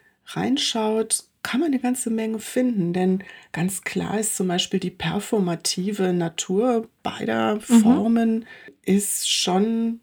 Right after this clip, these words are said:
Speaker 1: ähm, ein sehr verbindender Punkt.
Speaker 2: Ja, ich habe jetzt gerade sofort an unsere Zeremonienmeisterin gedacht, die mit ihrem Stab durch die Gegend geht und dann, äh, im Prinzip die, äh, Schwestern, ähm, hineinbegleitet,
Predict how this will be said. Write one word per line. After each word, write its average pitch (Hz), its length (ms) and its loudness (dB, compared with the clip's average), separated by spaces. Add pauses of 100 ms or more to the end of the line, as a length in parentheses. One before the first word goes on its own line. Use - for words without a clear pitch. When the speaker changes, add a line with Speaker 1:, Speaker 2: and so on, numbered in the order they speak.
(280)
Speaker 1:
ähm, 214 320 -2
ein 202 160 2
sehr 202 160 8
verbindender 170 540 2
Punkt. - 560 -2 (380)
Speaker 2:
Ja, 214 160 4
ich 202 140 -4
habe 220 120 -2
jetzt - 180 -8
gerade 208 260 0
sofort 208 540 -2
an 196 140 0
unsere 196 320 0
Zeremonienmeisterin 180 1300 0
gedacht, 185 480 -6 (340)
die 185 120 2
mit 190 120 2
ihrem 180 220 -2
Stab 185 400 -2
durch 208 120 -4
die 196 140 -8
Gegend 196 380 -2
geht 202 380 2
und 175 220 -4
dann, 180 360 -2 (580)
äh, 180 300 -4
im 175 100 -2
Prinzip 180 560 -6
die, 165 540 -2
äh, 139 200 -8
Schwestern, 202 1080 0
ähm, 175 180 -4
hineinbegleitet, 190 1400 -2